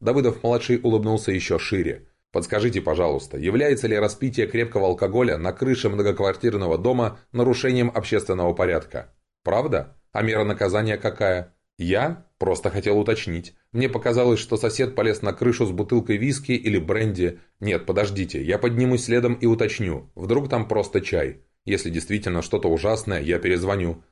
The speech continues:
Спасибо за консультацию». Завершив разговор, Фенрир тут же ткнул в иконку камеры и сфотографировал грубияна с бутылкой Blue Label,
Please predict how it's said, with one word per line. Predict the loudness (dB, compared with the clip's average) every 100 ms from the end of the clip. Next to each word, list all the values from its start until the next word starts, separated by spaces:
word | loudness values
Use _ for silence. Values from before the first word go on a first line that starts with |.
| -12
Спасибо | -4 -2 0 0
за | 0
консультацию». | -2 -2 -2 0 -2 -2 -4 -4 -8 _ _ -6
Завершив | -2 0 0 0 0
разговор, | 0 2 0 0
Фенрир | -2 0 0 0
тут | 0 2
же | 0
ткнул | 0 2 2
в | 2
иконку | 0 0 0 0
камеры | 0 0 0
и | 0 -2
сфотографировал | -2 -2 0 0 2 2 2 2
грубияна | 0 0 0 2 0
с |
бутылкой | 0 0 2 2 0
Blue | 0 2 2
Label, | 2 4 2 0